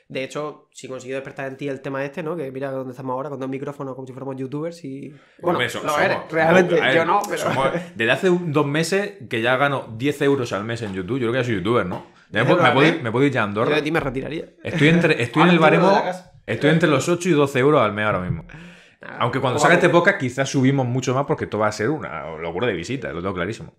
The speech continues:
Speaker 1: Con lo que has dicho de, de que somos unos líderes, <laughs> seguro que sí.
Speaker 2: Es que he hecho antes la compartida de Kim Jong-un, de líderes, y yo voy muy, muy surco-, muy norcoreano voy, ¿no? Es que he visto el juego del calamar y estoy con care-, con
Speaker 1: Ah,
Speaker 2: Corea,
Speaker 1: pues yo no
Speaker 2: tú.
Speaker 1: la he visto.
Speaker 2: ¿No la has visto?
Speaker 1: Es que intento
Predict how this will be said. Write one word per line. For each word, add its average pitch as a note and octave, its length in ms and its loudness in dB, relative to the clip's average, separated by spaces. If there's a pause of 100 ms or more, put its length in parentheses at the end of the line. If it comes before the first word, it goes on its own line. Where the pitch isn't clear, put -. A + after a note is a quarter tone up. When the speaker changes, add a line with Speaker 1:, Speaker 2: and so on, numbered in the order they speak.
(100)
Speaker 1:
Con - 160 -8
lo C3 100 -8
que C#3 80 -6
has D3 60 -8
dicho F3 260 -10
de, - 420 -12
de D3 100 -14
que D3+ 60 -12
somos D#3 240 -12
unos D3+ 240 -6
líderes, F3 540 -2
<laughs> - 280 6
seguro G3+ 380 6
que E3+ 120 4
sí. E3 200 -2 (180)
Speaker 2:
Es G2+ 80 -6
que - 80 -2
he C#3 40 0
hecho D3 80 0
antes C#3 120 -2
la C#3 80 4
compartida B2 300 2
de A2+ 80 2
Kim A#2 180 -2
Jong-un, B2 380 2
de A2 80 2
líderes, B2+ 360 4
y A#2+ 40 2
yo A#2+ 80 2
voy B2 160 0
muy, A#2 460 -2
muy G#2+ 200 -6
surco-, A2 380 -2
muy A2+ 160 -2
norcoreano G#2+ 600 0
voy, G2 140 -4
¿no? F#2 160 -12
Es - 60 -12
que D3 80 2
he - 40 4
visto - 100 0
el D3 80 4
juego C#3 180 4
del B2+ 80 2
calamar B2+ 460 4
y - 20 -4
estoy G#2 160 -4
con A2 160 -4
care-, G#2+ 220 0
con G#2 140 -6
Speaker 1:
Ah, F#2+ 40 -2
Speaker 2:
Corea, G2+ 200 4
Speaker 1:
pues F3 60 0
yo - 60 0
no F#3+ 60 -4
Speaker 2:
tú. - 40 -4
Speaker 1:
la E3 40 -2
he G3+ 80 -2
visto. - 180 -12
Speaker 2:
¿No C3 240 -4
la C3+ 60 4
has A#2 60 0
visto? A#2 180 0
Speaker 1:
Es - 120 0
que G#3+ 60 -6
intento F#3+ 500 -4